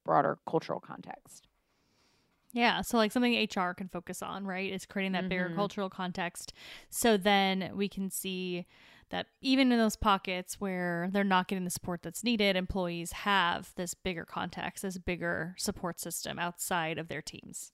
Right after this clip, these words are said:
Speaker 1: Yep, a hundred percent. So I think oftentimes we
Speaker 2: I
Speaker 1: get
Speaker 2: love that.
Speaker 1: narrowed in or focused in on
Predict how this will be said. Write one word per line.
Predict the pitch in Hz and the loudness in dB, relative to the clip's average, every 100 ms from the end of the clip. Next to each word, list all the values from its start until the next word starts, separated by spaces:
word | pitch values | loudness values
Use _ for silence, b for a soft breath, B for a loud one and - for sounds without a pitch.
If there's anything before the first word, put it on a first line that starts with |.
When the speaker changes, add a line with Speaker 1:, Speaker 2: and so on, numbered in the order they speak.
| _ | _
Speaker 1:
Yep, | 185 175 - _ | 4 4 2 _
a | 175 | -2
hundred | 185 180 | 0 0
percent. | 180 165 151 - | -4 -2 -4 -4
So | - 196 185 180 b b - | 2 6 8 6 b b -2
I | |
think | 208 269 | 0 4
oftentimes | 208 220 208 202 190 | 4 4 -2 -2 0
we | 185 | -2
Speaker 2:
I | |
Speaker 1:
get | 185 | 0
Speaker 2:
love | - 175 | 0 2
that. | 180 | 6
Speaker 1:
narrowed | 190 190 185 | 8 6 6
in | 180 | 2
or | 175 | 0
focused | 165 165 160 170 - | 0 -2 0 -2 -2
in | 165 165 | -2 0
on | 156 156 156 | 0 0 -4